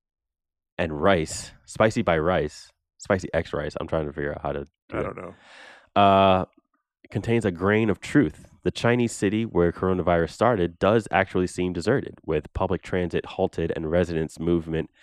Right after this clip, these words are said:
Speaker 1: being restricted for over a month now.
Speaker 2: To say, but to say it has a grain of truth is, that's, you're, that's a very, very tiny, tiny grain.
Speaker 1: Like, that's a microscopic
Speaker 2: It's like,
Speaker 1: grain of
Speaker 2: like,
Speaker 1: truth.
Speaker 2: you can't even see it to call it a grain. It's like, it has, there's no truth here. I can't see it.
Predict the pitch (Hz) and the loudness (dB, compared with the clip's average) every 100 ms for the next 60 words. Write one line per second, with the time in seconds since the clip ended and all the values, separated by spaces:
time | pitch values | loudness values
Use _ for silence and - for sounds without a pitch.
0 | - - - 107 98 - 131 98 - - | -20 -20 -2 0 2 2 0 0 -2 2
1 | 90 85 80 80 98 107 - - - - | 2 4 2 0 0 0 -2 -10 -10 -14
2 | 135 156 233 - - - 127 202 185 170 | -10 -4 -2 -4 -12 -14 -8 -4 -2 -2
3 | 131 113 127 120 127 - - _ _ - | -4 -8 -8 -8 -14 -16 -20 _ _ -8
4 | 151 - _ 151 151 156 156 135 101 101 | -8 -10 _ -8 -8 -8 -8 -8 -16 -12
5 | 123 123 120 98 113 123 107 90 - - | -8 -6 -8 -12 -12 -10 -10 -10 -10 -8
6 | 135 101 98 - 127 117 92 90 87 87 | -10 -12 -14 -14 -14 -16 -18 -20 -20 -10
7 | 87 92 90 78 78 80 - 76 73 71 | -4 -2 -2 -4 -6 -6 -6 -8 -6 -4
8 | 80 147 143 147 - 127 185 175 135 - | -4 -4 -6 -6 -8 -6 -4 -4 -10 -14
9 | 147 131 - 127 127 127 110 131 110 104 | -12 -12 -12 -8 -6 -6 -6 -6 -6 -14
10 | - 107 110 147 143 156 175 - 202 160 | -12 -10 -4 -4 -4 -6 -6 -8 -6 -4
11 | 139 165 113 160 147 | -4 -6 -8 -8 -8